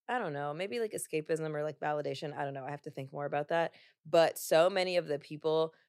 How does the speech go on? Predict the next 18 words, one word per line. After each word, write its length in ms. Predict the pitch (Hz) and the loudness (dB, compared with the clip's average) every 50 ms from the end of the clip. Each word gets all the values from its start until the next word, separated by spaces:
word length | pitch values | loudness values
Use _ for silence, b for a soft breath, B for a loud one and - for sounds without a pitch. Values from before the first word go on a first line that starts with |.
| _ _ | _ _
who 120 | - 185 165 | -4 -4 -4
dislike 600 | 143 147 - 143 151 156 - - 135 131 139 - | -4 -2 -2 0 0 -2 -4 -6 -4 -4 -2 0
it 300 | - 165 165 - - 151 | 2 2 2 0 -2 -2
don't 400 | - 156 165 202 233 - - - | 2 2 2 2 2 -2 -8 -4
dislike 500 | - 156 156 160 - - 143 139 143 - | -2 -2 -2 -2 -2 -2 -2 -2 -2 -2
it 80 | 147 143 | -4 -6
because 200 | 151 147 156 151 | -4 -6 -4 -2
they 120 | 147 139 | -2 -2
dislike 480 | 135 127 - 131 139 - - 139 139 - | -4 -6 -8 -10 -8 -6 -6 -6 -6 -6
the 80 | - 135 | -10 -12
content. 600 | - - 135 120 123 143 156 190 190 202 202 - b b b b _ | -10 -10 -10 -10 -10 -8 -6 -4 -4 -4 -4 -6 b b b b _
They 140 | - 156 147 | 0 0 0
dislike 540 | 143 - 156 151 156 - - 147 147 147 - | 2 0 0 0 0 0 0 0 0 0 0
it 80 | 151 147 | -4 -4
because 240 | 147 143 - 147 | -4 -4 -4 -2
they 160 | - 143 139 143 | -2 -2 -4 -4
don't 400 | 147 - - 143 143 147 139 - _ _ _ | -4 -2 0 0 0 0 -2 -6 _ _ _
like 600 | - 143 139 147 143 143 139 139 139 - - | -16 -8 -4 -2 0 0 0 0 -4 -8 -16